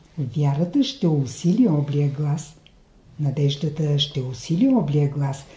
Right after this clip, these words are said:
разумността ще усили облия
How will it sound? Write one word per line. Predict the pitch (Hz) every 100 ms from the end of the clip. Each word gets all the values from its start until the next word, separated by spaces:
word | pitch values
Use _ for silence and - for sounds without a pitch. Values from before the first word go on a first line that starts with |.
| - -
разумността | 143 147 143 156 143 139 135 - - 165 175 175 - - _ -
ще | - - 147
усили | 135 - 151 165 240 247
облия | 175 143 170 180 165